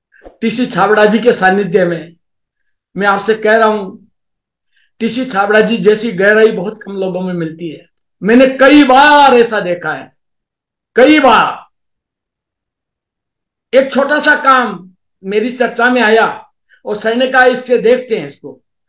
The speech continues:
और आठ नौ महीने बाद, दस महीने बाद मेरे पास फोन आया, "वो काम आज करना है।" वो काम उनके दस हजार कामों में से एक काम था, फिर भी उन्हें याद रहता है। आपकी जिंदगी के लिए टीसी छाबड़ा जी संघर्ष कर रहे हैं,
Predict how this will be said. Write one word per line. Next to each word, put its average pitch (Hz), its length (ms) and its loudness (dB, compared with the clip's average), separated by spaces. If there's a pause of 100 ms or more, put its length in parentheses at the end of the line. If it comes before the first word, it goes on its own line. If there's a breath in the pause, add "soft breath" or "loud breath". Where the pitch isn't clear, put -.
(140 soft breath)
और 240 120 0
आठ 269 280 4
नौ 294 160 2
महीने 277 260 2
बाद, 262 500 2
दस 262 220 -6
महीने 247 240 0
बाद 240 220 2
मेरे 233 200 -6
पास 247 160 -4
फोन 220 280 -8
आया, 214 160 -2
"वो 202 160 -6
काम 202 280 -6
आज 185 220 -4
करना 160 280 -6
है।" 127 200 -14 (460)
वो 151 80 -8
काम 302 640 -2 (260)
उनके 269 300 0
दस 262 260 -2
हजार 262 320 2
कामों 247 240 -2
में 240 140 -2
से 240 160 -2
एक 214 140 -8
काम 208 260 -10
था, 175 220 -8
फिर 185 200 -10
भी 196 100 -8
उन्हें 185 200 -6
याद 170 320 -4
रहता 170 220 -6
है। 165 180 -6 (200 loud breath)
आपकी 240 340 -4
जिंदगी 302 580 2
के - 140 -8
लिए 190 180 -6
टीसी 226 300 -10
छाबड़ा 190 300 -10
जी 180 120 -12
संघर्ष 170 360 -14
कर 165 120 -16
रहे - 200 -20
हैं, - 160 -20